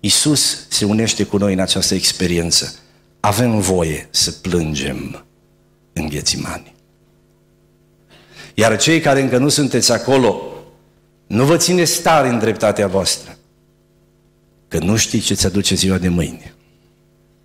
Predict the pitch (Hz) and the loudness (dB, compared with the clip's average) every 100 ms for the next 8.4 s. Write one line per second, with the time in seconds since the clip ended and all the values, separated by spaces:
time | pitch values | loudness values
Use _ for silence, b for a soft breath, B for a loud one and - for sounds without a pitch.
0 | _ _ _ _ _ - 165 - - - | _ _ _ _ _ -4 -2 -2 -6 -12
1 | - _ _ _ _ _ b b b b | -20 _ _ _ _ _ b b b b
2 | b b b b b 98 131 160 139 127 | b b b b b 0 4 4 4 2
3 | - 185 196 185 147 120 117 131 117 123 | 2 4 2 2 2 2 2 0 0 4
4 | 160 160 135 127 151 143 135 160 139 117 | 4 2 -2 0 2 4 4 4 2 2
5 | 120 156 160 156 135 120 113 110 - 180 | 4 4 4 2 0 -2 -4 0 0 2
6 | 175 147 107 - - 123 139 117 - - | 2 2 0 -4 -4 2 2 2 -2 0
7 | 151 135 135 120 - 120 117 117 170 170 | 2 2 2 2 0 0 2 4 4 4
8 | - - - | 0 -4 -10